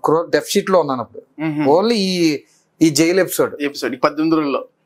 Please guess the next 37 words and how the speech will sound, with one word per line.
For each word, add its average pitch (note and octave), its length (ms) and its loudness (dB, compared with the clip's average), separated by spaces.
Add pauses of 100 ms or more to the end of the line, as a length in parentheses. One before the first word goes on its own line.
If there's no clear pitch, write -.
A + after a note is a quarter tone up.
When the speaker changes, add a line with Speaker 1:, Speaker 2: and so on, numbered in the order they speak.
Speaker 1:
ఈ C#3+ 160 2
పద్దెనిమిది C#3+ 480 0
రోజులు G3+ 160 2
మూడు G3+ 240 2
నెలలు G3+ 140 2
Speaker 2:
మూడు F#3+ 80 2
Speaker 1:
నగర F3+ 100 0
Speaker 2:
నెలలు E3+ 140 2
Speaker 1:
బహిష్కరణ. D3 280 -2
Speaker 2:
కలిపి. A2+ 180 -14
మ్మ్. A#2 260 -12 (180)
Speaker 1:
మరి F#3 260 -2
నేను D3 220 -4
ఉండాలి F3+ 220 0
అక్కడ. D#3 140 0
కన్సల్టెన్సీ D3 560 -4
అంటే E3 180 -4
ఏంటి? C#3+ 340 -6 (120)
Speaker 2:
అవును. A#2 200 -6 (120)
Speaker 1:
నా, B2+ 340 2
నా B2 160 0
vehicles A#2+ 480 -4
నేను D#3 160 -2
కొని C#3+ 320 0
నేను, E3 220 -2
నేనే E3 260 -2
finance F3+ 460 -2
చేసుకోవాలి. A#2 460 -2
Speaker 2:
అవును. G2 220 -8 (600)
Speaker 1:
మరి C3+ 160 2 (120)
కొనేవాడిని D#3 460 0
నేనే, F#3 260 -2
అమ్మేవాడిని F3 480 -2
నేనే, F#3 220 -2
finance F3+ 460 -2
చేసుకునేవాడిని F#3 460 -2
నేనే. C#3+ 280 -4